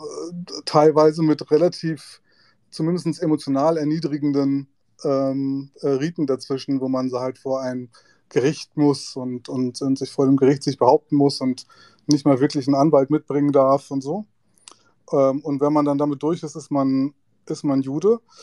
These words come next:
Und so unangenehm dieses Prozedere auch ist, es hat einen sehr, sehr wichtigen Grund und das ist der, dass wir nicht missionieren. Und, äh,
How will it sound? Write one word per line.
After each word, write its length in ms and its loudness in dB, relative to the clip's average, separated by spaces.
Und 440 0
so 200 -6
unangenehm 560 4
dieses 220 -6
Prozedere 500 0
auch 200 0
ist, 280 -2
es 220 -12
hat 560 -6
einen 280 2
sehr, 220 2
sehr 180 0
wichtigen 380 -6
Grund 360 -2
und 120 -2
das 140 -4
ist 140 -12
der, 100 4
dass 220 -4
wir 80 0
nicht 180 2
missionieren. 560 -4
Und, 500 2
äh, 380 4